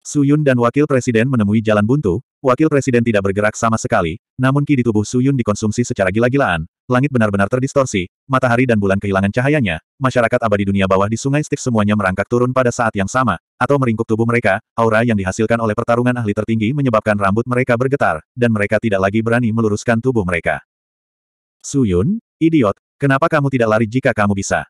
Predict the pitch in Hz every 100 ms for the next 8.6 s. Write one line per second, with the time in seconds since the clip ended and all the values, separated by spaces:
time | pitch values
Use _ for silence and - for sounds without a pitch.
0 | _ _ _ _ _ 147 151 160 135 135
1 | 127 131 123 110 110 101 80 - - 143
2 | 139 151 139 131 139 120 113 113 120 120
3 | 113 98 98 82 73 _ _ _ _ _
4 | _ _ _ - 151 143 147 135 127 120
5 | 151 135 120 120 110 107 110 113 120 127
6 | 110 98 104 139 139 127 135 117 113 127
7 | 117 120 98 101 101 107 113 139 131 98
8 | 85 98 92 85 78 71